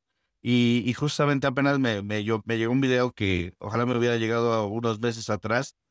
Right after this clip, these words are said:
Eh, yo tuve algunos problemas con, con la mamá de mi bebé,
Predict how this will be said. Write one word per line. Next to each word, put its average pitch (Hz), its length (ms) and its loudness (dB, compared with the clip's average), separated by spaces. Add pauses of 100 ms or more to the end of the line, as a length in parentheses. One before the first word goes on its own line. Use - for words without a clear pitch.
(380)
Eh, 107 680 2
yo 120 80 -2
tuve 127 140 0
algunos 127 240 0
problemas 117 360 -2
con, 101 200 -6 (100)
con 98 120 -6
la 98 40 -2
mamá 107 220 0
de 117 100 0
mi 113 60 0
bebé, 110 360 0